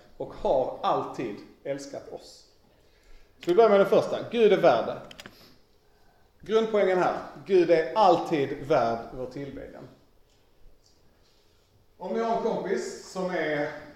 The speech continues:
eh, ett riktigt as. Ni har, jag tänker att ni alla har en sån kompis. Eh, jag har haft såna kompisar i mitt liv som liksom passerar. <laughs> Eh, men man har ofta någon som man bara,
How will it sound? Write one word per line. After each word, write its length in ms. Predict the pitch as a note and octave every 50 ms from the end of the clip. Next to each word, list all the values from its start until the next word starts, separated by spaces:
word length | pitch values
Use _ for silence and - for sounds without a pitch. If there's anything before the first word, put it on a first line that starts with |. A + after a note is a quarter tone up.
| - _ _ _ _
eh, 360 | - D3 C#3 C#3 C3+ C3+ C3+
ett 320 | C3+ C3 - - C#3+ C#3 D3+
riktigt 720 | C#3 - - E3+ G3 - - - - - B2+ A#2+ - - -
as. 640 | - D3+ - - - - - - - - - - - - _ _ _ _ _ _ _ _ _ _ - - - - - - - - - - - _ _ _
Ni 140 | D3 D#3
har, 480 | F3+ F#3 F#3 F#3 F3+ F3+ - - - -
jag 180 | E3 E3+ E3 E3
tänker 240 | G3+ F#3+ - E3 D3+
att 120 | C#3+ D3
ni 80 | D3+ D3+
alla 200 | D3+ D3 C#3+ B2+
har 260 | B2+ C#3 B2 A2+ A2+
en 80 | A#2+ -
sån 140 | B2 A#2+
kompis. 460 | - - G#2+ F#2+ - - - - - - - - - _ _ _
Eh, 460 | - A#2+ A#2+ A#2+ A#2+ A#2 A#2 A#2 A#2 - - - - - - - - _ _ _ -
jag 160 | D3+ D#3+ E3
har 140 | D#3+ D#3+ D3+ D3+ D#3 D3
haft 280 | D3+ - - D3 C#3+
såna 260 | - D3+ C#3+ C#3 C3+
kompisar 340 | - C#3+ C3 - - C3+ C3
i 20 | B2+
mitt 140 | C3 B2+ -
liv 380 | C#3 A#2+ A#2 A2+ A#2 A#2 -
som 220 | - - C3 B2 A#2+
liksom 400 | A#2+ A#2 - B2 A#2+ A2+ A2 A2+ A2+ -
passerar. 480 | C#3 C3 - D3+ C3 G#2+ G#2 G#2 A2 - - - - - -
<laughs> 60 | C3+ - - - _ _ _ _ _ _ -
Eh, 220 | C3 B2+ A#2 A#2 A2+
men 140 | A2+ B2
man 140 | C3 C#3+ D3
har 180 | E3+ E3+ E3+ F3+
ofta 220 | E3+ - - C#3+
någon 260 | C#3+ D#3 C#3+ B2+ B2+
som 180 | B2+ - C3+ B2+
man 100 | B2+ B2+
bara, 220 | B2+ C#3 - G#2